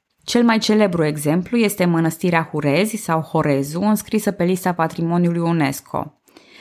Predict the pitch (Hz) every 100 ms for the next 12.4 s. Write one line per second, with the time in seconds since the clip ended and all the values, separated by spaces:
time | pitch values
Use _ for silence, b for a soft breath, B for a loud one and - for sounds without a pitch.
0 | B B - 208 185 180 165 165 180 170
1 | 165 170 160 156 151 151 180 247 247 208
2 | 185 175 - 185 175 - 185 175 160 165
3 | 160 156 147 143 143 - 214 190 175 185
4 | 180 170 156 147 151 147 196 220 214 B
5 | B B - 196 190 190 185 214 175 170
6 | 165 165 156 139 143 147 185 214 - 180
7 | 139 139 147 - - - - - _ _
8 | _ _ _ _ 185 196 185 160 160 170
9 | 160 170 156 160 156 160 151 151 160 156
10 | 165 - 175 - 170 151 151 151 156 -
11 | 165 151 143 - 190 - - 160 156 180
12 | 214 196 - 151